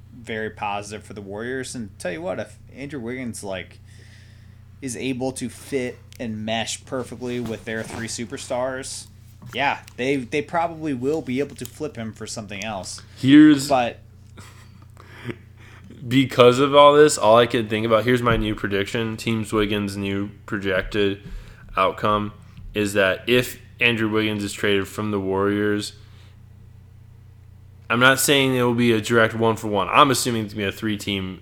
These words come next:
Speaker 2: involvement, but if the Warriors move Andrew Wiggins, the Charlotte Bobcat, I mean, Charlotte Hornets are gonna somehow be involved in that trade, and they will end up with Andrew Wiggins.
Speaker 1: I,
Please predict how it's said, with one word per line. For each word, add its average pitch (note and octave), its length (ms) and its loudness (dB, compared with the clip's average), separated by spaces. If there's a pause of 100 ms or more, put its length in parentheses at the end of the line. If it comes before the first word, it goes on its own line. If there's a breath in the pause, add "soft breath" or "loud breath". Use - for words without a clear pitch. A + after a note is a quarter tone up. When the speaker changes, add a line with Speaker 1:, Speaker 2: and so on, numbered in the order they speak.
Speaker 2:
involvement, F2+ 640 0
but G2 280 0 (1080 loud breath)
if C3+ 220 6
the D#3 120 6
Warriors C3 560 6
move A#2+ 400 2
Andrew A2+ 360 2
Wiggins, G#2 540 2
the A2 240 -4
Charlotte A2 480 4
Bobcat, G2+ 720 2 (100)
I G#2+ 60 0
mean, G2+ 160 -2
Charlotte B2 320 8
Hornets A2 320 2
are A2+ 60 2
gonna G#2+ 180 -2
somehow A#2+ 460 6
be A#2 180 2
involved G#2 460 4
in G#2 140 0
that G2 200 0
trade, F2+ 400 -2 (320 loud breath)
and A2+ 180 0
they A2+ 120 8
will G#2+ 160 4
end G#2+ 140 2
up G2 120 0
with G2+ 100 0
Andrew G2 340 -2
Wiggins. F#2 600 -6 (2250 soft breath)
Speaker 1:
I, C3+ 200 -6